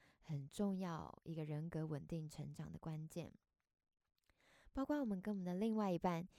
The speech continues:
也是我们感受到我们爱与被爱很重要的一个行为。嗯，所以呢，我们可以在每日当中去安排一段时间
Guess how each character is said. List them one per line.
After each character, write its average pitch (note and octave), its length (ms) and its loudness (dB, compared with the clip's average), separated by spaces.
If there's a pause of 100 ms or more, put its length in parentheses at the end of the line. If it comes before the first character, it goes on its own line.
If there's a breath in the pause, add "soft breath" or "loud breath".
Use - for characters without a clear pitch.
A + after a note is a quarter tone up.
(160 loud breath)
也 F3 100 4
是 F#3 180 4
我 F3+ 60 8
们 E3 140 0
感 D#3+ 220 -6
受 F3 200 4
到 E3 220 4
我 F2+ 80 0
们 D#3+ 160 0
爱 F#3 480 4
与 D#3+ 160 2
被 E3 180 2
爱 D#3+ 300 -4 (380 loud breath)
很 D3+ 320 2
重 E3+ 200 4
要 E3 320 0
的 D3 180 0
一 D3+ 140 0
个 D3+ 460 2 (300 soft breath)
行 D3+ 460 -2
为。 D3 360 2 (440)
嗯， G3+ 280 -4 (800 soft breath)
所 - 200 -2
以 D4 120 0
呢， C4+ 280 0 (460 soft breath)
我 F3+ 100 0
们 A3 160 0
可 E4 140 0
以 C#4+ 100 6
在 C4+ 220 4
每 F#3+ 280 2
日 A3+ 500 2
当 G3+ 260 0
中 G3+ 300 0
去 G#3 120 -6
安 G3 260 0
排 E3 280 0
一 E3+ 160 0
段 G3 180 4
时 D#3 280 -2
间 E3+ 440 2